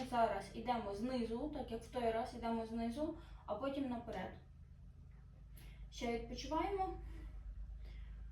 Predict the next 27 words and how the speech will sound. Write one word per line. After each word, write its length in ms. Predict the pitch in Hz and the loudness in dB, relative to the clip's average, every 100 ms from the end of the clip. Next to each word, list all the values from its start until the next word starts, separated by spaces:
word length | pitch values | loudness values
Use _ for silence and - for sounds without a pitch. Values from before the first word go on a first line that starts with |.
| - - - - - | -8 -8 -10 -8 2
Ми 140 | 277 269 | 6 6
починаємо 680 | 254 277 254 247 226 220 | 4 2 4 6 4 2
від 120 | 226 | 2
м'язів 380 | 226 220 214 220 | 2 4 2 0
живота, 480 | 220 220 220 302 349 339 - - - | -2 -2 0 2 2 0 -4 -8 -8
потім 340 | 226 226 226 214 | -4 -2 -2 0
йдемо 360 | 208 208 208 | 4 4 4
руки, 280 | 214 277 285 | 0 0 0
у 40 | |
нас 160 | 233 214 | 0 0
постійно 420 | 226 220 233 214 | -4 -2 0 0
резинка 380 | 202 214 277 285 | 0 2 2 2
в 40 | |
напря-, 400 | 202 226 220 208 208 | 0 -4 -2 -2 2
е, 360 | 208 202 202 196 | 4 4 4 2
в 80 | |
напруженні. 680 | 220 220 220 190 202 220 349 - - - - - - | 0 -2 -2 -4 -2 2 2 0 -8 -10 -10 -10 -4
Потім 340 | 226 233 233 226 | 0 0 0 -2
йдемо 460 | 233 233 220 226 - - | 4 6 6 2 -2 -4
тягу 300 | 226 208 214 | 4 4 4
на 180 | 208 208 | -2 -2
спину 440 | - - 285 349 415 403 - - - - | -4 0 2 4 2 -2 -8 -10 -10 -6
у 40 | |
вертикальному 760 | 254 302 330 320 311 311 285 285 | 2 2 2 4 8 8 8 6
положенні 640 | - 294 294 302 294 254 | 6 4 4 4 4 2
і 260 | - 285 311 | 2 2 2
піднімаємо 540 | 226 220 233 247 226 | 2 -2 0 0 -2